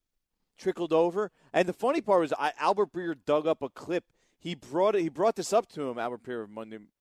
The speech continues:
you know, morning quarterback. He, Justin Tucker did this before in, like, the preseason in twenty thirteen, where he hit a bomb and it hit the po-, hit the crossbar, went up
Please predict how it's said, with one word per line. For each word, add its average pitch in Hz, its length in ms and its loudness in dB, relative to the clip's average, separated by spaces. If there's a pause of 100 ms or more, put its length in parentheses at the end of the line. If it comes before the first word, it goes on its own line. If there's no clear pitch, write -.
(140)
you 107 60 -20
know, 107 80 -14
morning 107 240 -14
quarterback. 113 400 -6 (460)
He, 151 120 -8 (460)
Justin 196 460 -6
Tucker 180 480 -8 (460)
did 175 240 -6
this 214 160 -4
before 170 400 -10
in, 165 60 -8
like, 151 140 -4
the 143 80 -6
preseason 170 760 -10
in 147 100 -6
twenty 170 280 -8
thirteen, 175 580 -6 (400)
where 160 160 -2
he 156 160 -4
hit 180 180 4
a 170 80 4
bomb 156 600 -2 (400)
and 147 120 -2
it 143 120 -4
hit 156 300 2
the 202 80 2
po-, 208 440 0
hit 170 240 0
the 175 120 0
crossbar, 196 680 0 (380)
went 180 280 2
up 208 180 4